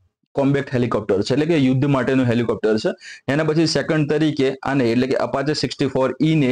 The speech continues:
સામેલ કરવા આપણે જઈ રહ્યા છે. ઓકે, <clears throat> તો એ વિવિધ ક્ષેત્રમાં આપણને, વિવિધ ક્ષેત્રમાં એટલે તમે જોઈ શકો છો એ પ્રમાણે કે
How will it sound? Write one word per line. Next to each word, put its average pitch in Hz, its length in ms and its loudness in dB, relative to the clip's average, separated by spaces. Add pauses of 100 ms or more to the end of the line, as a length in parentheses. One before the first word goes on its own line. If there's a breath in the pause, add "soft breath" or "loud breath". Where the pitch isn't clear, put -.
(120)
સામેલ 131 360 0
કરવા 113 300 2
આપણે 151 240 0 (100)
જઈ 123 200 0
રહ્યા 90 240 0
છે. 113 200 -2 (320 loud breath)
ઓકે, 151 200 -2 (480 loud breath)
<clears throat> - 680 -4
તો 151 80 0
એ - 20 2
વિવિધ 143 260 0
ક્ષેત્રમાં 147 460 0
આપણને, 131 400 0
વિવિધ 143 220 2
ક્ષેત્રમાં 135 400 0
એટલે 135 120 0
તમે 131 200 0
જોઈ 123 180 2
શકો 120 280 -2
છો 120 120 0
એ - 20 0
પ્રમાણે 110 380 0 (360 loud breath)
કે 160 120 0